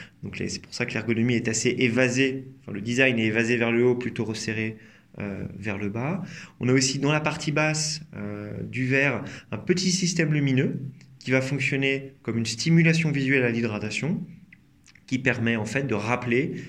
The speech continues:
à la personne âgée de s'hydrater en fonction de certains moments de la journée. C'est extrêmement nécessaire parce que quand on vieillit, quand on atteint des niveaux de dépendance élevés, euh, notamment dans les structures de type ehpad, on a, euh,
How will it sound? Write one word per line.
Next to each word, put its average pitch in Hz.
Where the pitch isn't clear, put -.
à 113
la 110
personne 110
âgée 104
de 127
s'hydrater 107
en 131
fonction 117
de 110
certains -
moments 107
de 101
la 98
journée. 101
C'est -
extrêmement 139
nécessaire 127
parce 127
que -
quand 123
on 120
vieillit, 117
quand -
on 113
atteint 131
des 131
niveaux 123
de 117
dépendance 113
élevés, 123
euh, 101
notamment 123
dans 113
les 101
structures 120
de -
type -
ehpad, 131
on 110
a, 151
euh, 101